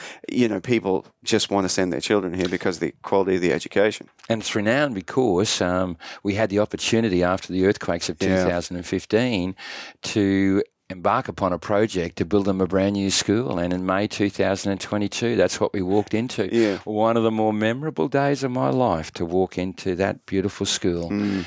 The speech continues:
Speaker 2: and have that school assembly. Now, we're leaving on April the third. And, Chip, for our listeners out there,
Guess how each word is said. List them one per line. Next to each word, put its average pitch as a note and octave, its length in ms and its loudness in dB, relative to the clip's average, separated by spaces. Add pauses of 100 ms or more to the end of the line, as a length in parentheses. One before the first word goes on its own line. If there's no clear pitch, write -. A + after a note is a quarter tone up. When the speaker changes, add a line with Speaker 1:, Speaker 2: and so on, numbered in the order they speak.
(120)
Speaker 2:
and F2 160 -2
have F2 280 0
that E2+ 260 -2
school E2 320 -2
assembly. D#2 480 -6 (180)
Now, C#3 100 -2
we're C#3+ 80 2
leaving G3 280 2
on C#3+ 100 0
April B2+ 300 0
the A2 100 2
third. A2 480 2 (300)
And, A#2+ 160 2
Chip, - 380 0
for F3 440 0
our B2 200 2
listeners A2+ 680 0
out G2+ 300 0
there, G2+ 600 0